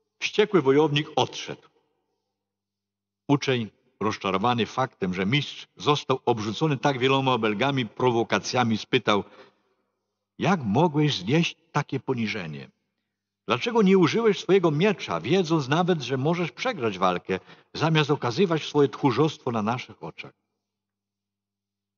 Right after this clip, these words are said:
A on wtedy mówi tak: „Jeżeli ktoś przychodzi do was z darem,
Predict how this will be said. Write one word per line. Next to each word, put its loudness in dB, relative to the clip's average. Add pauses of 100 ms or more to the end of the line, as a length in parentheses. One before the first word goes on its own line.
(480)
A -6
on 0
wtedy -4
mówi -2
tak: -4 (1040)
„Jeżeli 2
ktoś -4
przychodzi 0
do 4
was 0
z -10
darem, 0